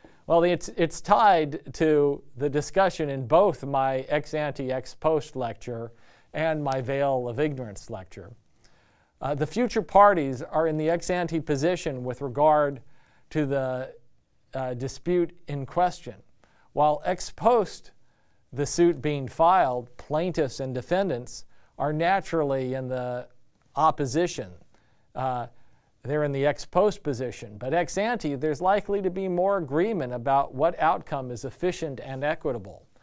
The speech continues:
After the fact, a car company may not want to be held liable for a defective, a gasoline tank. But ex ante, there's a better chance that car manufacturers generally would support regulation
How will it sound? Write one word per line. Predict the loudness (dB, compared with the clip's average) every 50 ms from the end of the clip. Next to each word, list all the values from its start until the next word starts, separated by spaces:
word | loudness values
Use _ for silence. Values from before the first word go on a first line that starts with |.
| _ _ _ _ _ _ _ _ 0
After | 0 0 0 0 -2 -2
the | -2 -2
fact, | 0 2 4 4 6 4 2 0 -4 -14 -20 _ _ -20 _ _ _ -10
a | -8
car | -4 2 4 4 4 4
company | 4 0 0 0 0 -2 -6 -6 -8 -8 -10 -14 -20 -20 -20 _ _ _
may | -4 -2 -2 0
not | 2 2 2 0 0 0
want | 2 2 4 2 2 0 -4
to | -6 -4
be | -2 0
held | 2 2 2 2 0 0
liable | 0 2 2 2 2 0 -2 -4 -4
for | -4 -4 -4 -4 -4
a | -2
defective, | -4 -6 -4 -2 -4 -4 -4 -6 -8 -8 -8 -10 -14 -16 -18 -12 -12
a | -8
gasoline | -4 -2 -2 -2 -2 -4 -6 -6 -6 -6 -6 -8 -8
tank. | -8 -8 -8 -8 -10 -14 -20 -20 _ _ _ _ _ _ _ _
But | -4 0 2
ex | 2 0 0 -2 -4
ante, | -2 -2 -2 -2 -2 -2 -2 0
there's | 0 0 -2 0 -2
a | -2
better | 0 0 0 2 0 -2
chance | -2 -4 -4 -2 -2 -4 -4 -8 -6
that | -2 -2 -2 -4 -4
car | -2 4 6 6 6 6
manufacturers | 2 0 -2 -2 -2 -4 -2 2 2 2 2 2 -2 -6 -6 -6 -6
generally | -2 0 0 2 2 0 -2 -2 -2 -2 -4 -4
would | -4 -6 -6 -6
support | -6 -8 -6 -2 2 2 2 2 0 -2
regulation | 2 2 2 2 4 0 2 4 2 2 2 -2 -6 -10 -10 -12